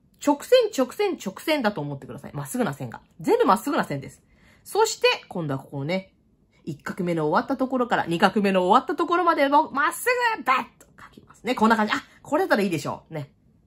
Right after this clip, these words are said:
こういう感じでね。はい、はい、はい、はい。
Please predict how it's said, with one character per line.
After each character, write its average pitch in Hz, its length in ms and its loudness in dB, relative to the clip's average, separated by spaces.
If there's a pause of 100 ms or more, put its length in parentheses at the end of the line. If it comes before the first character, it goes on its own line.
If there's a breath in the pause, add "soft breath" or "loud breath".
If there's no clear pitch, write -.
こ 143 240 -8
う 143 60 -4
い 139 100 -4
う 139 60 -6
感 131 220 -10
じ 151 80 -14
で 139 80 -10
ね。 185 280 -2 (1300)
は 170 340 -4
い、 143 240 -8
は 156 260 -8
い、 143 240 -10
は 147 180 -6
い、 - 180 -8
は 147 180 -8
い。 - 160 -10